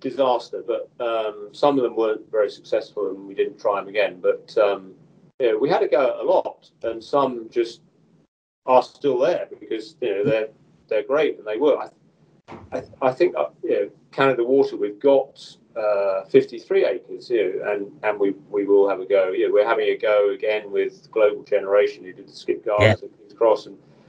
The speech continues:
Speaker 1: and they were determined, you know, they were not gonna, you know, parachute in and go, you know, "We're the Skip Garden people from King's Cross." And I was determined as well.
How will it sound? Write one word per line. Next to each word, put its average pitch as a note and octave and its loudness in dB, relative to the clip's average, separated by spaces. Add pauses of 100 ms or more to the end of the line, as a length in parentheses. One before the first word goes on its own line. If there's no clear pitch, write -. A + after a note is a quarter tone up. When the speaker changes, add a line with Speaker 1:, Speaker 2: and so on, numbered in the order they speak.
(260)
Speaker 1:
and A2+ -2
they C#3 4
were - 0
determined, G2+ -4
you G#2 -4
know, F#2 -4
they G2 -2
were G2+ 0
not G2 -6
gonna, F#2+ -8 (100)
you F#2+ -6
know, F2 -2 (220)
parachute G2+ -4
in G#2 6
and F2+ -10
go, F#2+ 2
you G2 2
know, F#2 -6
"We're F#2+ -10
the F#2+ -10
Skip - -8
Garden G#2+ 2
people G2+ -16
from G2+ -18
King's G2 -10
Cross." G#2+ 0
And G#2 -6
I C3 4
was - 0
determined G2 -2
as F#2 -20
well. A2 0